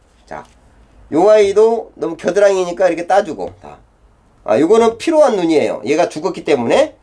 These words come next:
이 아이들은 이제 키워야 되겠고, 이렇게 겨드랑이에 불필요한 눈들은 모두 이 핀셋, 이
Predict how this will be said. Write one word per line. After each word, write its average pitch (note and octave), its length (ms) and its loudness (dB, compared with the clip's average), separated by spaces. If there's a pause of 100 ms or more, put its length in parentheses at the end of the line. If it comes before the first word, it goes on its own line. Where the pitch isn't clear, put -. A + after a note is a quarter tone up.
(300)
이 D3+ 160 2
아이들은 F3+ 380 2
이제 B2 80 -10
키워야 A3+ 340 -4
되겠고, C#3+ 500 -4 (680)
이렇게 G#3 520 0 (280)
겨드랑이에 A3+ 1040 2 (420)
불필요한 A#3+ 1000 0
눈들은 F3+ 480 -6
모두 G3 540 -2 (320)
이 C#4+ 160 -6
핀셋, B3+ 720 -2 (720)
이 D#4+ 180 -4